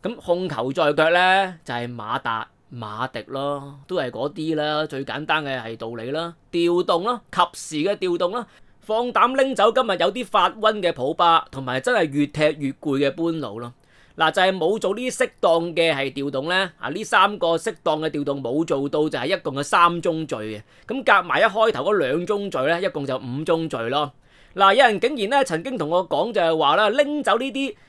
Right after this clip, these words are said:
係班奴費南迪斯重心球員會好影響士氣。咁但係你睇住呢啲重心球員唔得，都繼續踢落去啊？咁咪仲影響士氣？有人話麥佳亞呢一路都係望住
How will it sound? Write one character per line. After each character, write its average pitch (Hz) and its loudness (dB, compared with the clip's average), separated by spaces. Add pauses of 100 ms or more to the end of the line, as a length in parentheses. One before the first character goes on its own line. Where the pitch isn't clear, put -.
係 175 0
班 285 -4
奴 156 2
費 196 4
南 147 0
迪 185 -4
斯 269 -6
重 190 -2
心 247 0
球 139 -2
員 143 -2
會 180 2
好 127 -8 (200)
影 190 -2
響 185 0
士 208 -6
氣。 131 -6 (320)
咁 277 -4
但 202 2
係 190 6
你 208 2
睇 - -2
住 202 -6
呢 233 -8
啲 262 -4
重 180 -2
心 240 0
球 139 -4
員 135 -4
唔 131 -10
得， - 4 (320)
都 269 -6
繼 - -4
續 170 2
踢 165 2
落 147 0
去 135 -2
啊？ - -8 (400)
咁 226 -12
咪 220 0
仲 151 -2
影 165 2
響 180 2
士 - -6
氣？ 131 -4 (420)
有 220 4
人 196 4
話 214 6
麥 202 0
佳 247 2
亞 220 4
呢 233 4
一 247 2
路 196 0
都 233 0
係 190 0
望 170 2
住 170 -4